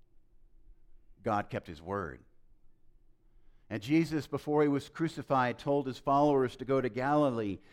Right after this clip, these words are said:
as he would meet them there after he had been killed and raised. And Jesus did exactly that.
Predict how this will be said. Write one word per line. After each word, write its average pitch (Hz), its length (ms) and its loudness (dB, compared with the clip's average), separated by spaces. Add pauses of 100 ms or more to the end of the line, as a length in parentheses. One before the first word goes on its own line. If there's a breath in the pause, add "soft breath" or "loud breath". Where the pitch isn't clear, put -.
(140 soft breath)
as 110 140 -8
he 147 80 0
would 139 160 -2
meet 151 220 4
them 127 220 0
there 113 220 0
after 135 360 -2
he 131 80 0
had 120 120 -2
been 120 160 0
killed 147 360 0
and 117 180 -2
raised. 127 600 -2 (360 soft breath)
And 131 100 -2
Jesus 135 500 0
did 123 220 -2
exactly 104 580 -4
that. 107 380 -2